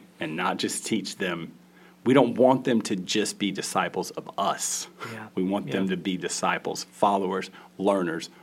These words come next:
Speaker 1: of Christ. Paul says, "Follow me as I follow Christ."
Speaker 2: Mm-hmm.
Speaker 1: That's the role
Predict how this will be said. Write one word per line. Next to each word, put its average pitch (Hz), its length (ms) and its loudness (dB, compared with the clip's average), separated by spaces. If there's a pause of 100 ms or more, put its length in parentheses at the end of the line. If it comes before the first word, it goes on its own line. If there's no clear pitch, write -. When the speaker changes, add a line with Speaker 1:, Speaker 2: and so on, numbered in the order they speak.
(140)
Speaker 1:
of - 180 -6
Christ. - 520 -2 (280)
Paul 117 240 6
says, 101 480 0 (280)
"Follow 104 400 2
me 101 480 4
as 90 160 -6
I 92 160 0
follow - 300 -4
Christ." - 400 -4
Speaker 2:
Mm-hmm. 147 100 2
Speaker 1:
That's 90 220 0
the 92 180 -2 (200)
role 92 460 2